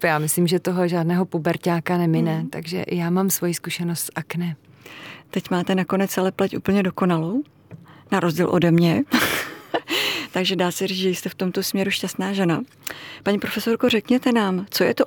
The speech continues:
Speaker 2: akné a co ho vlastně způsobuje?
Speaker 1: Mhm. Eh, akné patří mezi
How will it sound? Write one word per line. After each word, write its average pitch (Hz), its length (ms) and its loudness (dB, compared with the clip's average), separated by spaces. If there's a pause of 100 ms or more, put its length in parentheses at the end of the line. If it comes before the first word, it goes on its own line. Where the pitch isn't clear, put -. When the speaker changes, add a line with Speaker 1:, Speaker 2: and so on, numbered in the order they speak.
Speaker 2:
akné 170 480 2
a 175 140 -4
co - 180 -2
ho 170 120 0
vlastně 165 360 0
způsobuje? - 540 -4 (380)
Speaker 1:
Mhm. 165 160 -10 (600)
Eh, 190 220 0
akné 233 340 2
patří 214 400 0
mezi 202 500 2